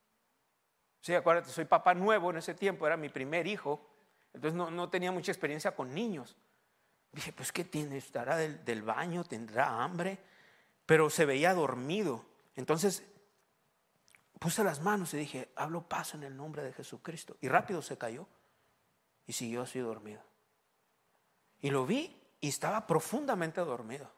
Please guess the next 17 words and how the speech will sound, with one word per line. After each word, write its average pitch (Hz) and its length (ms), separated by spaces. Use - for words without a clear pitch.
Pero 120 180
algo 143 200
había 143 300
ahí. 110 260
Entonces 147 420
cuando 123 240
me 110 140
fui 175 140
a 175 40
apagar 143 280
la 160 120
linterna 139 640
y 113 80
Nubia 127 240
en 143 80
eso 147 180
ya, 135 160